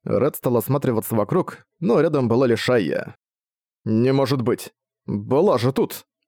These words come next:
«Успокойтесь. Вы же знаете, господин Ред, этот замок меняется довольно стремительно. Наверняка госпожа Ласт сейчас где-то в голове».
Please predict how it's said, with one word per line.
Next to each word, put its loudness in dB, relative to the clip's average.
«Успокойтесь. -2
Вы 0
же 2
знаете, 0
господин -2
Ред, 0
этот -2
замок 0
меняется 0
довольно 2
стремительно. -2
Наверняка 0
госпожа 0
Ласт 0
сейчас -2
где-то 0
в -6
голове». 2